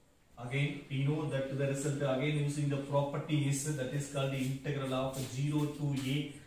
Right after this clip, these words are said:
f of x D X, that is equal to integral of zero to a f of into a minus x into D X. That is the property.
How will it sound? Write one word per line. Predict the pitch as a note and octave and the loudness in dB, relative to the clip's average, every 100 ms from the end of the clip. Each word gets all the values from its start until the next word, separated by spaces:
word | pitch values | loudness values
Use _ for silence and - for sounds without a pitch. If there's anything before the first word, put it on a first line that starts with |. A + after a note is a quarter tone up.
| - - B2 | -20 -10 -2
f | C#3 - | -2 2
of | D#3+ E3 D#3+ E3 | 6 6 6 2
x | - - - | 0 -2 0
D | G3 D3 D#3+ D#3+ F3 | 2 4 2 2 0
X, | C#3 | 2
that | D#3 | 4
is | D3+ - | 4 2
equal | F#3 F#3 F3 E3 | 0 0 2 2
to | F3 | 2
integral | E3 D3+ D#3+ D#3+ D#3+ | 0 0 -2 -2 0
of | D#3+ D3 C3 | 0 0 0
zero | D3 D3+ D3+ | 2 2 2
to | D#3 | 2
a | C#3+ C#3+ C3+ | 2 2 0
f | B2+ | 0
of | C#3+ C#3 | 0 0
into | C#3 C3 - G3 - - - - | 0 -2 0 0 0 -4 -12 -10
a | A2 D3 F3+ | 0 4 4
minus | F3+ F3 F3 | 4 4 2
x | F3 - | 0 0
into | E3+ D3+ G#3 | -2 2 4
D | D3 C#3+ | 6 6
X. | C#3+ - | 4 -2
That | - C#3 | -2 -2
is | E3 | 0
the | E3 | 0
property. | D3+ D3+ D#3+ D3 B2 - | 2 2 2 2 0 -4